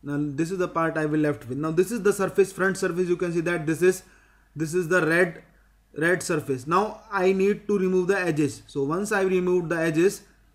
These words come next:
this is what I left with. This I am making the spiral one. This is what I left with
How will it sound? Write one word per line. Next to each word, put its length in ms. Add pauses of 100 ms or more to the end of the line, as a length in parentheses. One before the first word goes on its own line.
(140)
this 200
is 160
what 160
I 100
left 280
with. 160 (360)
This 160
I 80
am 80
making 260
the 100
spiral 440
one. 220 (400)
This 160
is 100
what 300
I 120
left 260
with 200